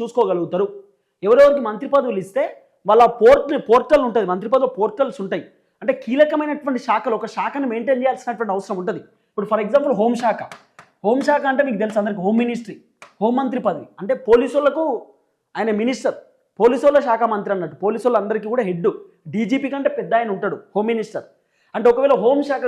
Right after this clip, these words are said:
కనుక ఎవరైనా ఒక వ్యక్తికి ఇస్తే, రాజగోపాల్ రెడ్డి లాంటి వాళ్ళకో, లేకపోతే వివేక్ వెంకటస్వామి లాంటి వాళ్ళకో, ఉత్తమ్, ఆ, లేకపోతే ఉంటారు కదా చాలామంది ఉన్నారు కదా, వాళ్ళకి ఇస్తే ఈ హోంశాఖను వాళ్ళు మెయింటైన్ చేయగలుగుతారా, వాళ్ళకి మెయింటైన్ చేసేటటువంటి సత్తా ఉందా,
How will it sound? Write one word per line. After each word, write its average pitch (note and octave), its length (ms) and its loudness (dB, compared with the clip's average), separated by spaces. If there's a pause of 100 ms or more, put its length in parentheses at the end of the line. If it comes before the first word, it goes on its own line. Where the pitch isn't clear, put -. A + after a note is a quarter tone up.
కనుక A3 180 -6
ఎవరైనా A#3+ 320 0
ఒక A#3+ 40 -2
వ్యక్తికి F#3 400 -2
ఇస్తే, F3+ 220 -6
రాజగోపాల్ G3 600 2 (240)
రెడ్డి F#3 160 -4
లాంటి F3+ 280 0
వాళ్ళకో, F3+ 240 -2
లేకపోతే F#3 420 -4 (420)
వివేక్ G#3 320 4
వెంకటస్వామి G3+ 560 -2
లాంటి F#3 240 0
వాళ్ళకో, F#3 220 -2
ఉత్తమ్, G3 360 -2 (180)
ఆ, F3+ 100 4
లేకపోతే F#3 340 -2 (320)
ఉంటారు C4+ 220 2
కదా C#4+ 160 2
చాలామంది A#3+ 320 -2
ఉన్నారు A3+ 200 0
కదా, D#3 80 -4
వాళ్ళకి G3+ 300 0
ఇస్తే A3 220 0 (640)
ఈ A#3+ 80 -2
హోంశాఖను C#4+ 560 4
వాళ్ళు C4 180 0
మెయింటైన్ A#3+ 420 0
చేయగలుగుతారా, F#3+ 520 0 (180)
వాళ్ళకి G3+ 260 2
మెయింటైన్ A#3 360 -2
చేసేటటువంటి G#3+ 500 -4
సత్తా G#3 320 0
ఉందా, E3+ 280 -2